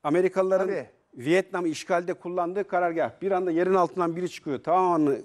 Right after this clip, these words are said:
Speaker 1: etkisiz hale getiriyor. Tekrar geri tünele girip gidiyor. Böylesi tüneller inşa edildi. Amerika'nın o Vietnam aklını taşıdığı yer neresi oldu? Y P G P K K. Ne dedik biz? Suriye harekat yaptıkça dedik ki ya burada devasa tüneller çıktı. İçinde araba yürüyor.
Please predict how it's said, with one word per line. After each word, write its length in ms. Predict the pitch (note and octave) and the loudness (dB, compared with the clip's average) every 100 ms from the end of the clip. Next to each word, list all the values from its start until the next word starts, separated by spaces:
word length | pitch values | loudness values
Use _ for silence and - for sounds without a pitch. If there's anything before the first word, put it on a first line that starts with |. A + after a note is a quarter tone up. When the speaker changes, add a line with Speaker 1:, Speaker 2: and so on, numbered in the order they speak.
| - _ _ | -12 _ _
Speaker 1:
etkisiz 360 | E3+ D#3+ F#3+ G3 | -4 -2 -2 2
hale 200 | E3+ D#3 | 2 2
getiriyor. 380 | D#3+ D#3 F#3+ G3 - | -6 -6 -8 -8 -6
Tekrar 300 | F3+ F#3 D#3 | -6 -4 -2
geri 220 | D#3+ D#3 | -2 -6
tünele 320 | - E3 D#3+ | -4 0 0
girip 240 | D#3 F3+ | -2 -6
gidiyor. 320 | - C3 A2 F2 - - _ C3+ | -8 -4 -2 -4 -10 -20 _ -18
Böylesi 560 | A#2+ E3 A#3 G3 - | 0 4 4 2 -6
tüneller 480 | G3 F#3 F3 E3 E3 D#3+ | -10 -4 0 2 0 -2
inşa 360 | D#3 A#2+ - C#3 | -10 -10 -2 -2
edildi. 300 | C#3 E3 B3 - _ _ - | -2 -6 -8 -10 _ _ -4
Amerika'nın 640 | C#3 F#4+ B3+ C4 G3+ D3 - _ _ _ _ | 2 2 0 -2 0 -2 -4 _ _ _ _
o 160 | D#3 D#3+ | 0 2
Vietnam 400 | F3+ G3+ G#3 F#3+ | 2 2 -2 -2
aklını 340 | F3 G3 F3+ | -2 0 -2
taşıdığı 360 | F3 E3+ F#3+ G3 | -2 -6 -2 0
yer 160 | F3+ | 2
neresi 300 | G3 F3+ C#3+ | 2 0 0
oldu? 300 | C#3+ C#3 A#3+ - _ _ _ _ _ _ | -4 -4 -8 -8 _ _ _ _ _ _
Y 160 | C3+ D#3+ | 0 0
P 140 | E3+ | 0
G 140 | F3 | -2
P 180 | F3+ D#3+ | -2 -2
K 140 | D3 C3+ | -2 -4
K. 240 | C#3 G2+ - _ _ - | -2 -4 -6 _ _ -4
Ne 120 | E3 | 0
dedik 260 | F#3 D#3+ D3+ | 0 -2 -6
biz? 280 | G#3+ - - _ _ _ | -10 -10 -20 _ _ _
Suriye 380 | - D#3 D#3 D3+ | -4 0 4 4
harekat 400 | D3 D#3+ C#3+ D#3 | 2 0 -2 -2
yaptıkça 600 | C3+ - D3 - F#3 E3+ | -4 -6 -14 -6 -6 -6
dedik 200 | E3+ - | -10 -8
ki 100 | F3 | -8
ya 140 | E3 | -8
burada 220 | D3+ E3+ | -6 -4
devasa 320 | C#3+ E3+ E3+ G#3 | 0 0 -2 -6
tüneller 440 | - F3+ F#3 G3+ | 0 0 2 0
çıktı. 400 | - E3 - G#2+ | -2 -12 -10 -10
İçinde 300 | - - E3 | -10 -4 2
araba 260 | E3 D3 E3+ | 4 4 2
yürüyor. 320 | A#3 F#3+ A#2 | 0 -2 -4